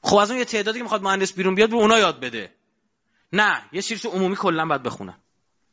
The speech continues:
شاید خودش شعورش نمیکشه، نمیفهمه. شاید یه خورده ریاضیش خوب بدک نبود. باز الان یه خورده آدم حسابت می‌کنن، می‌گن که «خب چه رشته می‌خوای بخونی؟»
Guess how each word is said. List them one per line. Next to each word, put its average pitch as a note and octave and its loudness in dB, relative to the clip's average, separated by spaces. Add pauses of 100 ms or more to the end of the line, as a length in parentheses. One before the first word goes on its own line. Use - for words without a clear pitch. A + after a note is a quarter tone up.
(460)
شاید A3+ 0
خودش A#3 -2
شعورش G#3 -2
نمیکشه، E3+ -4
نمیفهمه. C#3+ -2
شاید F3+ -2 (120)
یه D#3+ -6
خورده D#3 -2
ریاضیش C3 -6
خوب A#2+ -10
بدک B2 -2
نبود. G2+ -8 (2500)
باز A#3 4
الان A#3 2
یه B3 -4
خورده A#3+ -4
آدم A3 2
حسابت A#3 -4
می‌کنن، A#3 -4
می‌گن A3 -6
که A3+ -4
«خب F#3 -8
چه - -2
رشته G3+ 0
می‌خوای G#3 2
بخونی؟» C3 -2